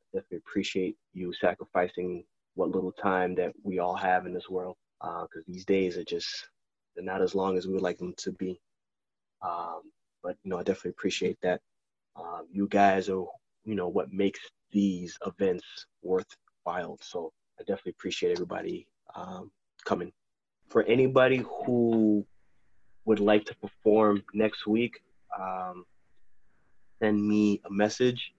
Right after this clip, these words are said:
uh, preferably by Fri-, uh, sorry, by Sunday of this week.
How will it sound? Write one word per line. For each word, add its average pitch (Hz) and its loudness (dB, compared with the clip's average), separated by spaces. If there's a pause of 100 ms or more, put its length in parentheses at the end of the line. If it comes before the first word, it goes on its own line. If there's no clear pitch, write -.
(600)
uh, 95 -2 (100)
preferably 117 0
by 104 2
Fri-, 101 0
uh, 101 0
sorry, 87 -6
by 101 2 (160)
Sunday 110 4
of 90 -12 (120)
this 98 -10
week. 104 -2